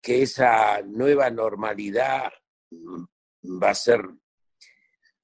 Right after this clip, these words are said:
normal. Me parece que yo creo que la anomalía va a ser la falta de normalidad,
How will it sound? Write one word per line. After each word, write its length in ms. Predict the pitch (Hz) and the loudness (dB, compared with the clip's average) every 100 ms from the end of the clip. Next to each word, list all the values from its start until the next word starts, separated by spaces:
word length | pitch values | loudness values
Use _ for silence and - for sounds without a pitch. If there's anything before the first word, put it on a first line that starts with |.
| _ _ | _ _
normal. 680 | 92 82 117 156 120 101 101 _ - | -2 2 4 4 2 -2 -8 _ -10
Me 160 | - | -8
parece 400 | - 127 147 151 | -6 -8 -6 -10
que 480 | - 139 127 117 117 _ _ _ _ _ _ _ _ _ _ _ _ _ _ _ _ _ _ _ _ | -2 0 4 2 0 _ _ _ _ _ _ _ _ _ _ _ _ _ _ _ _ _ _ _ _
yo 380 | 95 123 127 - | -6 4 4 6
creo 400 | - 160 151 135 | 6 8 10 8
que 220 | - 120 | 4 -6
la 320 | 117 113 113 107 | 0 2 4 2
anomalía 760 | 107 113 110 113 123 170 151 | 0 -2 0 0 2 4 6
va 120 | 127 | 6
a 40 | 117 | 2
ser 380 | - 135 131 120 113 101 104 - | 0 2 2 2 -4 -8 -14 -8
la 260 | 107 98 | -2 -2
falta 480 | - 160 165 - 120 | 4 6 6 4 2
de 140 | 110 | 2
normalidad, 1040 | 104 107 98 101 98 107 104 139 131 143 139 | 0 -4 -6 -8 -8 -2 4 6 6 2 -4